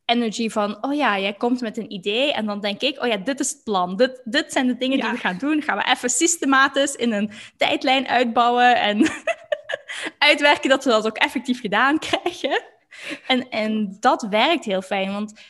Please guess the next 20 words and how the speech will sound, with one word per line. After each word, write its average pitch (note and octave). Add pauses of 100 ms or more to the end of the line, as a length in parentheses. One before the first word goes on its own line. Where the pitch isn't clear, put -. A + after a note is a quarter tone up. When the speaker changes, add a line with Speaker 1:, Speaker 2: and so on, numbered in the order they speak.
(120)
Speaker 1:
ik G#3+
denk C4
dat G3+
dat C4+
het C#4
belangrijkste B3
is -
als A3+
jij G#3+
nadenkt G3
om G3+
met G3+
iemand F#3+
anders G3
te -
gaan F3
samenwerken. C4+ (380)
Wat A3
brengen A#3
we G#3